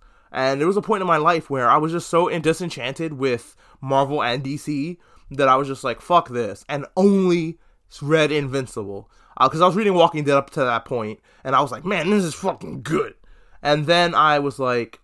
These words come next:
"This guy has another comic, and it's about superheroes? What?"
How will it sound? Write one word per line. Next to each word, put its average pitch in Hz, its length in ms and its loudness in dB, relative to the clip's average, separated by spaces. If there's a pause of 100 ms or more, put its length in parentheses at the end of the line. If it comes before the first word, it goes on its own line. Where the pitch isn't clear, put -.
(100)
"This 180 260 0
guy 233 300 10
has 214 220 4
another 226 580 4
comic, 233 640 0
and 185 100 -4
it's 196 100 -4
about 170 220 4
superheroes? 320 800 0
What?" 320 400 0